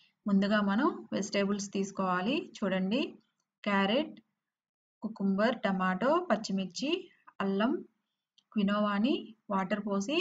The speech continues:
ఒక ఫైవ్ టైమ్స్ బాగా శుభ్రంగా కడగాలి. చూడండి, ఇవి జొన్నల్లాగా ఉంటాయి, చిన్న చిన్నగా ఉంటాయి. జొన్నలు కాదు, ఇవి డిఫరెంట్‌గా ఉంటాయి. హెల్త్‌కి చాలా మంచిది,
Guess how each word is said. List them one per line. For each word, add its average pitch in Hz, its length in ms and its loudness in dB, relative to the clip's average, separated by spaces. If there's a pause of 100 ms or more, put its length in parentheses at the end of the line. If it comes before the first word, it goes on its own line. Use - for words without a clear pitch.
(140)
ఒక - 200 -4
ఫైవ్ 196 280 2
టైమ్స్ 208 320 0
బాగా 196 280 2
శుభ్రంగా 190 520 0
కడగాలి. 185 560 2 (840)
చూడండి, 202 420 0
ఇవి 247 240 2 (380)
జొన్నల్లాగా 196 720 2
ఉంటాయి, 208 460 0
చిన్న 202 360 2
చిన్నగా 196 460 2
ఉంటాయి. 196 340 2 (1120)
జొన్నలు 202 420 0
కాదు, 196 320 0 (640)
ఇవి 202 160 2
డిఫరెంట్‌గా 196 600 2
ఉంటాయి. 196 400 0 (880)
హెల్త్‌కి 208 380 0
చాలా 196 360 0
మంచిది, 196 500 0